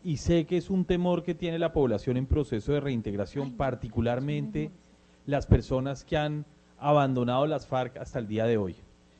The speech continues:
Speaker 1: Y ahí venimos trabajando con la oficina del comisionado, venimos trabajando con el Ministerio de Justicia, con el Ministerio del Posconflicto, para asegurar que este sea un ejercicio de armonización, de inclusión.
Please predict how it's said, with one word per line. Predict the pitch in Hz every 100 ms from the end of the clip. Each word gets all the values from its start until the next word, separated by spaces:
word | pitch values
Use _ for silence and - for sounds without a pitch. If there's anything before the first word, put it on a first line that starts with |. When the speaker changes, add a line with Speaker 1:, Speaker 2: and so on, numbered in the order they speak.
| - _ - -
Speaker 1:
Y | 139
ahí | 135
venimos | 143 165 170 165
trabajando | 170 147 131 131 131 151 151
con | 156 147
la |
oficina | 117 - 113 120 123
del | 127
comisionado, | 135 123 110 113 127 135 139 139
venimos | 120 113 110
trabajando | - 117 110 107
con | 107 123
el | 110
Ministerio | 110 104 - 117 110 113 120
de | 120 120
Justicia, | - - - 147 139 151 131
con | 135
el | 117
Ministerio | 110 107 - 113 120
del | 123
Posconflicto, | 127 117 - 107 143 143 - 160 - - - - _ -
para | 170 160
asegurar | 156 160 165 175 180
que | 208
este | 196 -
sea | 190 202
un | 202
ejercicio | 196 175 160 147 185
de | 185
armonización, | 175 165 156 131 - 123 - 180 104 90 -
de | 131 135
inclusión. | 135 135 127 110 185 170